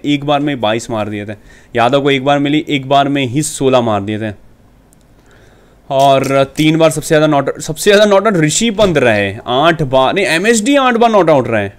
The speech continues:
वाह बेटा, finisher का यही तो फ़ायदा है, Average उनका पचास का हो गया है।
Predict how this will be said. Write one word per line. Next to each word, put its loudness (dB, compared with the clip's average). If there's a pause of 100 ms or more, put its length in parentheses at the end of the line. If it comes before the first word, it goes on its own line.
(120)
वाह 0
बेटा, -6
finisher -6
का -2
यही -2
तो -4
फ़ायदा -4
है, 0 (400)
Average 2
उनका -2
पचास -2
का -2
हो 0
गया -4
है। -10